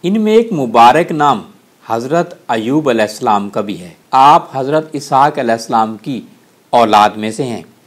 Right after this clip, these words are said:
آپ کی والدہ حضرت لوط علیہ السلام کے خاندان میں سے تھیں اور آپ کی بیوی حضرت یوسف علیہ السلام کے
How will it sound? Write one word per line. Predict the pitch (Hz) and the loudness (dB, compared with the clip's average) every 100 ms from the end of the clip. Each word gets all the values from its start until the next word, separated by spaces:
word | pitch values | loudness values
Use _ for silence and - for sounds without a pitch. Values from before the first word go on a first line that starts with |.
| _ | _
آپ | 139 175 - - | 2 2 2 -4
کی | |
والدہ | 190 127 120 139 175 123 92 _ _ _ - | 0 4 4 4 4 4 0 _ _ _ -8
حضرت | 127 143 185 196 143 | -6 -2 -2 -4 -8
لوط | 113 120 156 175 143 | -8 0 2 2 2
علیہ | 127 | 2
السلام | 120 - 120 113 | 0 2 0 0
کے | 127 | -4
خاندان | 147 - 117 113 113 123 143 | -6 -2 -2 0 2 2 2
میں | 160 | -4
سے | 156 160 | -6 -6
تھیں | 156 101 - _ _ _ _ - | -8 -12 -14 _ _ _ _ 2
اور | 135 | 4
آپ | 135 143 147 | 6 4 2
کی | - 139 90 - _ | -4 -4 -6 -16 _
بیوی | 139 104 127 160 180 104 - - _ - | -18 -6 -2 0 0 -4 -8 -20 _ -8
حضرت | 123 143 196 - | -6 -2 -4 -4
یوسف | 113 101 113 165 175 214 - | -14 -10 -4 -4 -2 -2 -2
علیہ | 131 120 | -2 -2
السلام | 113 123 120 113 117 | -2 -2 -2 -2 -2
کے | 151 117 | -6 -6